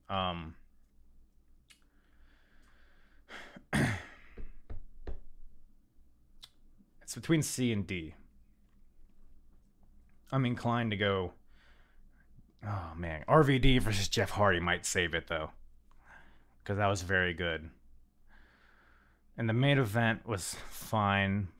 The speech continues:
but then you have Survivor Series, which is really all anybody will ultimately remember, 'cause it was the same kind of deal, right? And you had the, yeah, closing out with Stone Cold turning on the W W F, which is just stupid.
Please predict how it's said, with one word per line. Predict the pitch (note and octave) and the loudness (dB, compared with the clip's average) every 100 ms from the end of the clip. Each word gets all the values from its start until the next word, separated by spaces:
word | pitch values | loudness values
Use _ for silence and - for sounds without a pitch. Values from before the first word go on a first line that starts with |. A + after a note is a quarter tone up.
| - | -6
but | A2 | -4
then | A#2 | 0
you | A#2 | 2
have | A#2 A2 | 2 2
Survivor | - G2+ G#2+ G#2 G#2 | 0 2 4 4 2
Series, | - G2+ G2 F#2+ F2+ | -2 0 2 2 0
which | F2+ | -4
is | F2 | -6
really | F#2 G2+ F#2+ | -2 0 0
all | F2 F#2 F2+ D#2+ - - _ - | 2 2 2 -2 -10 -20 _ -4
anybody | F#2+ F#2+ F#2 F2+ | -2 0 2 2
will | F#2 | 0
ultimately | G2 G2 - G2 F#2 F#2+ | 0 0 0 -2 -2 -2
remember, | F2 D#2+ G2 A2 A2+ G2 - _ - - - - - - - | -2 -2 0 2 2 0 -10 _ -20 -20 -20 -20 -20 -20 -18
'cause | - F#2 | -10 -6
it | |
was | F2+ | -6
the | F2 | -6
same | - G2+ G2 | -6 -4 -4
kind | F#2+ G#2+ | -2 -4
of | E2 | -4
deal, | F#2 G2+ A2 | -2 0 0
right? | F2+ F#2+ G2+ - - - - - _ - _ - - - - - - - - - - - - - - - - _ - _ | 0 0 -2 -4 -16 -20 -20 -20 _ -20 _ -14 -12 -14 -8 -8 -6 -10 -12 -12 -14 -20 -20 -20 -20 -20 -20 _ -20 _
And | - | -8
you | G#2+ | -4
had | G#2 | -4
the, | G#2 | -4
yeah, | A2 G2+ | -2 -2
closing | G2 - C3 G#2+ | 0 2 2 4
out | A2+ G#2 | 4 2
with | G2+ | 0
Stone | - A#2 A2+ A2 | -2 0 2 0
Cold | - A2 A2 G#2 | -2 0 2 0
turning | - G#2 G#2 | -2 0 2
on | G2+ G2 | 2 2
the | |
W | F#2+ F#2 | 0 0
W | F2+ F2 F2 F2 | 0 0 2 2
F, | E2+ | 0
which | E2 - | -2 -6
is | E2 - - G2+ | -2 -2 -2 -4
just | G#2 F#2+ | -4 -2
stupid. | - - - - D#2+ F2 E2 | -2 -4 -6 -8 -6 -4 -6